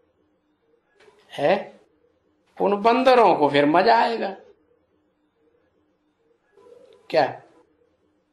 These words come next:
रावण को जो एफजी बना के जलाएंगे, वो देखने वाले कौन होंगे?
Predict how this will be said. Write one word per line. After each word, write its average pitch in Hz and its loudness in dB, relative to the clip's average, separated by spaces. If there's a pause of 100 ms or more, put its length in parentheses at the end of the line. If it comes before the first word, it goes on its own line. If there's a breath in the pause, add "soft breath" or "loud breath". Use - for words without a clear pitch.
(1500)
रावण 135 -4
को 147 -4 (300 loud breath)
जो 156 -6
एफजी 175 -2
बना 156 0
के 180 -4
जलाएंगे, 151 -2
वो 202 0
देखने 190 -2
वाले 208 2
कौन 247 0
होंगे? 160 -2